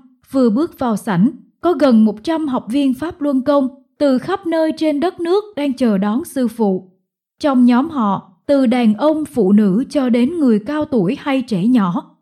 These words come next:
đều rất cung kính, đứng đợi sư phụ ở trước sảnh, hai tay hợp thập bày tỏ tấm lòng kính trọng đối với sư phụ. Sư phụ cũng làm thế tay đơn thủ lập chưởng để chào họ đến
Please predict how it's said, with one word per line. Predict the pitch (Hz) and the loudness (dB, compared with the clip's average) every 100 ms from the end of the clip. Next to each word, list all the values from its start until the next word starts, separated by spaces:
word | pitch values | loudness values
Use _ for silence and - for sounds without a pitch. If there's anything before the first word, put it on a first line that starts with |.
| - | -4
đều | 240 214 | 0 2
rất | 190 302 311 - | 2 -2 -6 -4
cung | 262 240 | 0 2
kính, | 277 247 359 - _ _ - | 2 0 0 -10 _ _ -2
đứng | 269 330 | 0 2
đợi | 320 208 190 | 2 2 2
sư | 190 320 | 0 -4
phụ | 320 240 180 - | 0 0 0 -2
ở | 196 185 | -2 -2
trước | 196 339 330 | -2 -6 -4
sảnh, | 277 175 247 - _ | -4 0 0 -2 _
hai | - 254 240 | -8 -4 -2
tay | 254 240 | 0 0
hợp | 233 226 - | 2 0 -2
thập | 226 214 - - | -4 -4 -4 -4
bày | 262 | -2
tỏ | 233 214 180 - | 0 -2 -2 -2
tấm | 285 359 | -4 -2
lòng | 330 226 202 | -2 2 2
kính | 285 320 | 0 -6
trọng | - 220 196 202 | -6 -2 0 0
đối | 233 311 | 0 -2
với | 285 262 | -2 -2
sư | 277 277 233 | -4 -4 -6
phụ. | 226 202 180 180 _ _ _ _ _ | -2 -2 -2 -8 _ _ _ _ _
Sư | - 330 311 | -6 -6 -2
phụ | 254 196 | -2 -2
cũng | 202 202 202 | -4 -4 -4
làm | 294 277 202 | -2 -2 -4
thế | 196 262 | -4 -6
tay | 320 277 254 | -4 -4 -4
đơn | 226 254 233 | -2 0 0
thủ | 226 175 | -2 -4
lập | 254 247 - | -2 -4 -4
chưởng | 233 175 202 | -6 -2 -2
để | 254 202 | 0 -4
chào | 226 262 202 | -4 -4 -4
họ | 202 170 180 | -4 -4 -4
đến | 196 240 | -2 -2